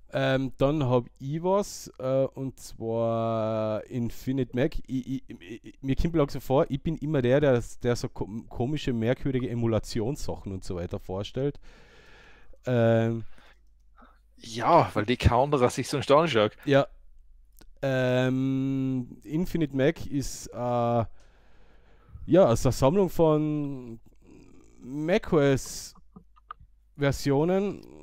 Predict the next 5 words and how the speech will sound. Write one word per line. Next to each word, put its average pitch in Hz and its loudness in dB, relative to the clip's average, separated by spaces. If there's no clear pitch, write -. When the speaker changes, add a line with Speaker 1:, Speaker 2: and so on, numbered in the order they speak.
Speaker 1:
angefangen 156 2
von 143 0
neunzehnhundertvierundachtzig 147 2
bis 165 -2
neunzehnhundert, 135 2